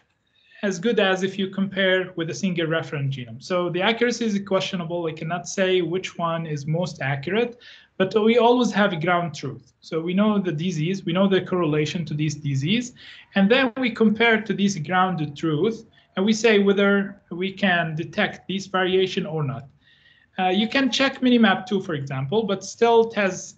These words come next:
uh, serious issues about detecting very large insertions or deletions. That's why we have, um, a new work, try to integrate N G M L R with Minimap two and see what are the specific cases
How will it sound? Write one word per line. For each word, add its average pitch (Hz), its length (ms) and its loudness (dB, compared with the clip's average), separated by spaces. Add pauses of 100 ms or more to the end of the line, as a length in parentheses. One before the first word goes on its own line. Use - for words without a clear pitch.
(100)
uh, 156 500 -6
serious 226 440 0
issues 202 400 0
about 170 380 0
detecting 190 560 -2
very 214 340 4
large 160 540 0 (100)
insertions 175 560 -4
or 160 160 -2
deletions. 151 600 -2 (440)
That's 196 160 2
why 208 240 6
we 196 140 2
have, 185 480 -2
um, 156 560 -4 (300)
a 165 360 -8
new 170 220 2
work, 208 460 2
try 196 240 4
to 190 160 -4
integrate 190 580 -2 (420)
N 196 120 2
G 214 120 4
M 208 140 4
L 202 160 2
R 190 340 0
with 170 180 -6
Minimap 185 480 0
two 185 340 2
and 160 120 -8
see 190 240 -2
what 185 220 -2
are 175 160 -2
the 156 100 -10
specific 190 600 -6
cases 185 600 0